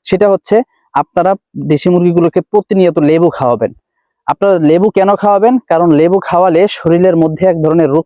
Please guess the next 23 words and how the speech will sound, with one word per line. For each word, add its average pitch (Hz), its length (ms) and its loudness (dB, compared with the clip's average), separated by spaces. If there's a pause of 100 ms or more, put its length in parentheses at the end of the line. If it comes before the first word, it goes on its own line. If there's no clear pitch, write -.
প্রতিরোধ - 380 -4
ক্ষমতা 165 340 -2
বাড়ে, 156 220 2 (440)
অ্যান্টিঅক্সিডেন্ট 190 1200 -2
হিসেবে 175 360 0
কাজ 165 260 -2
করে, 190 220 0 (360)
এবং 180 180 0 (120)
এই 190 140 2
লেবু 190 320 2 (320)
আপনার 180 380 -2
মুরগির 185 420 0
ঠান্ডা 170 360 -2
ভাবকে 156 340 -4
দূর 139 200 -2
করে। 110 200 -4 (720)
এরপর 190 260 0
আপনারা 214 280 0
যেই 208 200 0 (460)
ওষুধটা 190 360 -2
খাওয়াবেন 185 360 -2
সেটা 180 260 -2
হচ্ছে - 280 -4